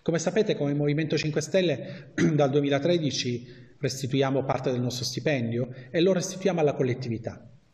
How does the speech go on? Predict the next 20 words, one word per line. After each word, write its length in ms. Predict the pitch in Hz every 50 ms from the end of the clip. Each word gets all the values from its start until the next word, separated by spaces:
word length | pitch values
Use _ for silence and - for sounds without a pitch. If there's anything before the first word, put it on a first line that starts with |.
| _ _ _ _
Da 180 | - 127 135 139
allora 320 | 147 160 180 196 196 180
abbiamo 300 | 147 135 143 139 135 139
restituito 600 | 135 131 - - - 131 135 175 170 - 175 - -
centodieci 880 | - - 147 143 139 139 147 135 139 156 170 170 170 - - 156 143
milioni 340 | 143 135 135 135 135 135 131
di 120 | 120 123 113
euro. 380 | 104 98 101 104 101 - - - - - - - -
Sì, 220 | - - 160 143
non 160 | 139 135 156
è 40 | 160
una 600 | 143 131 127 120 117 113 - - - - - -
cifra 260 | - - 131 - 135 -
piccola, 640 | - 127 113 123 123 117 110 107 107 107 110 -
la 120 | - 135 139
ripeto, 460 | 147 143 139 131 117 - - 127 113
centodieci 600 | - - 139 135 135 147 139 151 151 147 - 143
milioni 320 | 139 131 135 131 127 120
di 140 | 107 123 123
euro 400 | 120 117 110 107 107 107 107 -